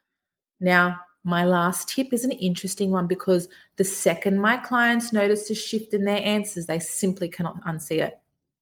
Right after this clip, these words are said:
So the next time you're in a state of overwhelm or overstimulation, I want you to pretend that you are hearing all these thoughts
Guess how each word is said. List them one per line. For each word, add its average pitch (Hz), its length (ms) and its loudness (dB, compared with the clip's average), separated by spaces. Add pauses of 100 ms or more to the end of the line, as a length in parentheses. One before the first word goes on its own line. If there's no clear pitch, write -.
(1300)
So 156 400 0 (420)
the 160 100 0
next 156 340 -6
time 233 220 2
you're 247 220 2
in 226 160 0
a 226 40 2
state 180 440 0 (140)
of 196 220 2
overwhelm 185 560 2
or - 120 -8
overstimulation, 185 960 0
I 185 120 -2
want 170 400 -6
you 185 60 -14
to 190 100 -14
pretend 220 580 -2 (420)
that 180 120 -2
you 202 200 2
are - 20 0
hearing 208 400 0
all 269 600 2
these 277 280 -2
thoughts - 640 -2